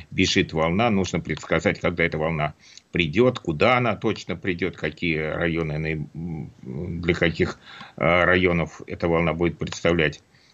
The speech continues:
наибольшую угрозу, какие могут быть высоты. Но не менее важен это долгосрочный прогноз цунами.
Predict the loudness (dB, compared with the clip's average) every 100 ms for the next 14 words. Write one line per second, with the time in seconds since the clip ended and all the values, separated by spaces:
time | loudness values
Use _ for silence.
0 | -18 -2 2 2 4 2 0 -2 2 4
1 | 4 2 0 -2 0 0 2 0 -2 -6
2 | -4 -6 -6 -10 -14 -20 _ _ _ _
3 | _ _ _ _ -20 -20 -20 -20 -2 6
4 | 8 8 8 8 8 8 6 2 -2 -2
5 | -2 0 2 2 2 2 0 0 -4 -4
6 | -4 -4 -4 -8 -6 -4 -4 -6 -12